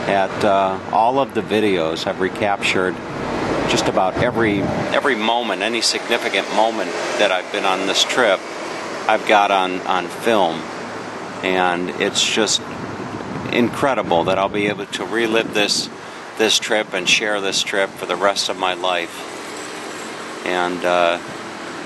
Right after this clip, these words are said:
as I get ready to get on a flight here from Sydney tomorrow on the seventeenth at, uh, two forty-five, it'll be a United Airlines flight to San Francisco, fourteen and a half hours.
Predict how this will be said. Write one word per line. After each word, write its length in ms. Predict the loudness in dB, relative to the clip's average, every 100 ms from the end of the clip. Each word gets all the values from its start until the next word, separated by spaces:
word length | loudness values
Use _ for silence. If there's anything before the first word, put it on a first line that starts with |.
| -8 0
as 160 | 2
I 320 | 4 2 2 -4 -8 -12 -10 2
get 180 | 2 6
ready 280 | 4 4 4
to 120 | 2
get 180 | 2 4
on 160 | 4
a 60 | 0
flight 400 | 0 2 2 2
here 240 | 0 0
from 240 | 2 0 2
Sydney 500 | 2 2 2 0 -2 -8 -10 -8 -8 -8 -8 -8 -2
tomorrow 540 | 4 6 6 6 4 2
on 160 | 2
the 80 | 0
seventeenth 800 | 2 2 2 0 0 0 2 0 -4 -2
at, 320 | 0 0 0
uh, 180 | 0 0 -2
two 160 | -4 0
forty-five, 840 | 2 2 0 0 2 2 0 -6 -12 -14 -14 -12 -10 -8 -4 -2
it'll 120 | 2
be 140 | 4
a 80 | 4
United 460 | 4 2 2 0 0
Airlines 480 | 0 0 0 -2
flight 320 | -2 0 0 -4
to 80 |
San 260 | -2 0 -2
Francisco, 560 | -4 -4 -2 -2 -2 -2
fourteen 460 | 0 -2 0 0
and 120 | 2
a 60 | 2
half 260 | 0 0 0
hours. 600 | 2 2 -2 -4 -8